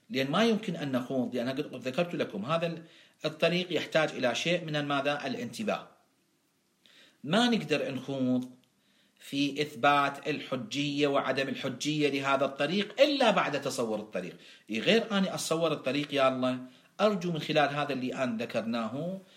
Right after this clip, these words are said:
أرجو أن يكون بالتالي الصورة واضحة. واضح؟ أحكم على سند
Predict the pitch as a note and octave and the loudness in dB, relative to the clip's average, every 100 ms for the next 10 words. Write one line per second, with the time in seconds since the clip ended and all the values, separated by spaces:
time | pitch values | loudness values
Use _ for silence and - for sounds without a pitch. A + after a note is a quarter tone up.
0 | - - - D3+ D3+ - A#2 A2 - C#3 | -20 -10 0 0 0 -4 -2 -4 -4 -4
1 | C3+ B2 A#2 - B2+ A#2+ - - - D3 | -4 -4 -4 0 0 0 -6 -8 -4 0
2 | E3 F#2+ D2+ F2 - - _ _ _ _ | 0 0 -4 -10 -16 -20 _ _ _ _
3 | _ _ _ - A#2 C3 D#3 - - _ | _ _ _ 0 2 4 2 -4 -16 _
4 | _ _ _ _ _ _ _ _ _ _ | _ _ _ _ _ _ _ _ _ _
5 | _ _ _ _ _ - D3+ - - A#2 | _ _ _ _ _ 2 2 2 -2 -4
6 | G2+ A#2 A2+ G#2+ - C#3+ F#3 | -2 0 0 0 0 0 -2